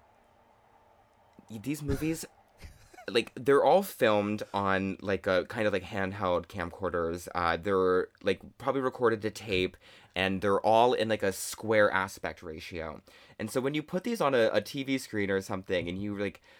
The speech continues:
just look at these slimy digital monstrosities,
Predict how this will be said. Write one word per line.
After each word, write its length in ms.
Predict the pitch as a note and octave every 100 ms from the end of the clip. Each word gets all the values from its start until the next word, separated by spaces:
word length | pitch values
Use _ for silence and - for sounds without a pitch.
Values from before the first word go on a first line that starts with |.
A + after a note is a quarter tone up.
| _ -
just 260 | A#2+ A#2
look 800 | G2 F#2+ F#2+ G#2+ A2+ G2 - - _ _ _
at 240 | - G2 -
these 400 | G2 G2 - - _
slimy 920 | - - A2+ G#2+ A2 B2 C3+ C3+ A2 _ _
digital 480 | - A2 A#2+ A#2+ A2
monstrosities, 1300 | G2+ F#2+ G2 - G#2 G2 G2 - G2+ E2 C2 E2